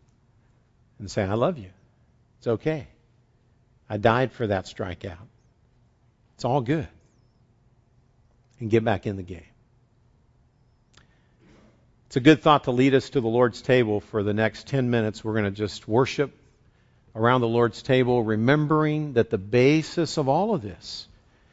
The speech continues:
is what Jesus did when he died for our sins, rose from the dead. He's alive today. And on top of all of that, his Spirit lives where?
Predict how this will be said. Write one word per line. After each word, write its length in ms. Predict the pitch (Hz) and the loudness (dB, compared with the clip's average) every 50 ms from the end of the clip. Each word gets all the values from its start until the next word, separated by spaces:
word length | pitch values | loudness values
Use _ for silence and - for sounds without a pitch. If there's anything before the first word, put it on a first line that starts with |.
| _ _ _ | _ _ _
is 80 | 120 | 0
what 140 | 139 139 123 | 0 0 0
Jesus 480 | 95 104 123 143 151 139 165 147 - - | 0 0 0 0 0 0 -4 -6 -6 -4
did 480 | - 131 131 117 110 107 107 104 110 | 0 2 4 4 4 2 0 -2 -4
when 100 | 107 104 | -4 -4
he 80 | 107 104 | -4 -2
died 360 | 98 104 107 110 117 135 131 | 0 2 2 2 2 0 -2
for 120 | - 151 143 | -2 -4 -2
our 120 | 147 151 | -2 -4
sins, 760 | - - - 131 117 101 101 98 98 95 95 - - - - _ _ _ _ _ _ _ | -6 -4 -2 0 0 0 -2 -4 -8 -10 -14 -16 -18 -18 -18 _ _ _ _ _ _ _
rose 440 | - 110 110 117 117 123 131 127 - | -6 0 2 4 6 6 4 2 -2
from 140 | - 135 127 | -6 -4 -2
the 120 | 131 135 | -2 0
dead. 440 | 117 110 110 98 92 92 90 92 87 87 _ _ _ _ _ _ _ _ _ _ _ _ | 2 0 0 0 -2 -6 -10 -14 -16 -20 _ _ _ _ _ _ _ _ _ _ _ _
He's 100 | - 107 | -8 -6
alive 440 | 113 110 113 117 127 139 151 147 | -2 2 4 4 4 4 2 0
today. 600 | - - 156 131 120 98 92 90 90 87 92 101 90 _ _ _ _ _ _ _ _ _ _ _ _ _ _ _ _ _ _ - | -2 -4 -2 0 0 -2 -2 -4 -8 -12 -16 -18 -20 _ _ _ _ _ _ _ _ _ _ _ _ _ _ _ _ _ _ -8
And 100 | 107 104 | -2 -2
on 100 | 113 104 | -2 0
top 280 | - 147 160 160 - | 4 4 4 4 4
of 120 | 143 123 - - _ _ | 0 -4 -4 -8 _ _
all 340 | - 151 170 214 226 220 185 | 6 8 8 8 8 6 4
of 120 | 139 101 | 0 0
that, 340 | 98 101 90 92 92 92 - _ _ - - | -2 -2 0 -2 -2 -4 -6 _ _ -14 -10
his 140 | 107 107 - | -8 -8 -6
Spirit 600 | - - - - 120 110 117 135 147 - - - _ _ _ - | -8 -4 0 2 2 4 2 0 -2 -6 -14 -20 _ _ _ -8
lives 540 | 110 101 110 113 113 113 110 101 - - | -2 2 2 4 4 2 -2 -4 -10 -4
where? 300 | 107 113 127 147 180 196 | 0 2 2 2 0 -2